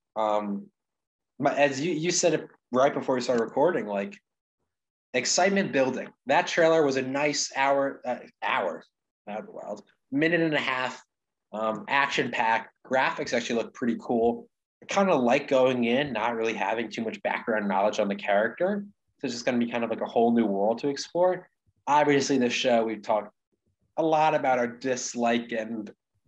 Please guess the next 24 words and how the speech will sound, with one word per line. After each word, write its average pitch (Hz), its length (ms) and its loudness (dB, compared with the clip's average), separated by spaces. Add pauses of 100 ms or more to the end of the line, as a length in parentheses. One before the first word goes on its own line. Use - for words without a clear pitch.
(240)
um, 113 500 0
lack 123 320 0
of 117 80 -2
appreciation 107 640 -6
for 101 120 -6
Awkwafina. 110 720 -4 (380)
Not 131 200 2
a 123 60 2
fan 117 240 0
of 110 80 -4
hers 110 160 -4
at 107 100 -4
all. 110 320 2
That 120 140 0
trailer 127 500 0 (280)
didn't 160 180 0
really 147 180 0
focus 143 500 -2
on 123 120 -2
her 147 180 -4
character 202 560 -2
as 208 140 -6
much, 262 500 -2 (480)
um, 117 640 -2